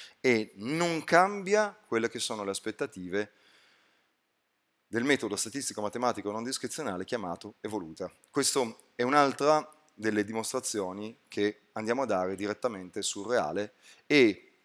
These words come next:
ci segniamo anche, come detto, in modo molto fantastico, favoloso,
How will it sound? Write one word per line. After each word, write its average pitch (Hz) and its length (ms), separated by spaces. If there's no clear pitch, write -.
ci - 160
segniamo 110 540
anche, 98 320
come 131 220
detto, 113 500
in 107 120
modo 110 420
molto 123 440
fantastico, 123 800
favoloso, 110 840